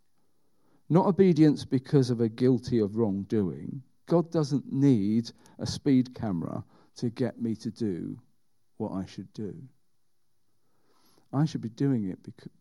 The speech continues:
I should be submitted to God because it's the best for me. By being submitted to God, I release the abundant, amazing blessings that pour out of a father's heart.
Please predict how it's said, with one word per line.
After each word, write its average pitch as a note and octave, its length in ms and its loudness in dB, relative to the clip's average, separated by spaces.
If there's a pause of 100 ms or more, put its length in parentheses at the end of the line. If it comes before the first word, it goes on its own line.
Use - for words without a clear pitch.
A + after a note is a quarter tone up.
(100)
I B2 140 -8
should A#2+ 220 -10
be A2+ 80 -6
submitted G#2+ 540 -8
to - 100 -20
God G#2 360 -6
because - 480 -10 (460)
it's - 220 -6
the C3 100 -2
best C#3+ 400 -6
for F2+ 240 -10
me. - 80 -18 (1300)
By C#3+ 160 2
being C3+ 280 2
submitted B2+ 500 0
to - 80 -10
God, A2+ 500 -2
I C3+ 120 2
release B2+ 520 0
the A#2 140 0
abundant, B2 720 0
amazing A2+ 640 0
blessings A2+ 580 -2
that A2 160 -8
pour A#2+ 360 -4
out A#2+ 140 -2
of A2+ 80 -6
a A2+ 60 -4
father's A#2 580 -6
heart. C3+ 420 -10